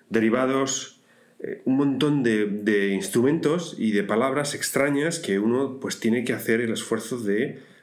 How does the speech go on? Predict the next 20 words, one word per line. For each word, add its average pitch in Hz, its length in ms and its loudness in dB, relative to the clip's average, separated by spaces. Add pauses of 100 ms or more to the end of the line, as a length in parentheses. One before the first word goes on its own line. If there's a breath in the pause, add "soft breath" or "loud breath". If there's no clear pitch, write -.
(160 loud breath)
de 98 340 0
comprender 98 720 0
qué 113 100 0
es 107 80 -2
lo 110 60 -2
que 92 80 -4
está 101 140 -2
diciendo. 90 520 -4 (360 loud breath)
Y 104 240 -4
muchas 123 340 0
veces 156 420 -4 (240 loud breath)
lo 104 180 0
que 107 80 0
ocurre 139 400 0
es 139 140 -2
que 113 180 2
la 101 140 0
gente 135 320 -2
confunde, 127 720 0 (600 loud breath)
eh, 92 460 0